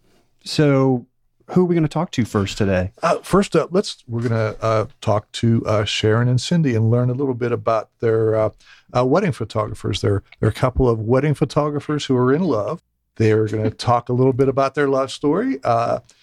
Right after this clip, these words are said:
Speaker 2: but they're, they're photographers by craft, uh, and they're s-, true storytellers at heart. So,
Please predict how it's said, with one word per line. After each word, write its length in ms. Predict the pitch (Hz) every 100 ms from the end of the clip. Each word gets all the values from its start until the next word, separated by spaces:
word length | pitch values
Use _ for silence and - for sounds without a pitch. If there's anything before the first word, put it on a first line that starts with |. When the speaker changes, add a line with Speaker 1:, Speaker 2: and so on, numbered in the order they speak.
| _ _ _ _
Speaker 2:
but 240 | 127 120 _ -
they're, 300 | 165 156 156
they're 200 | - 139
photographers 680 | 139 107 117 113 110 110 104
by 200 | 107 107
craft, 600 | - - 90 - - -
uh, 240 | - 104 101 - _
and 100 | 113
they're 100 | 120
s-, 220 | 110 - -
true 260 | - - 165
storytellers 800 | 147 - - 135 123 120 120 113
at 100 | 113
heart. 320 | - 113 - -
So, 300 | - 123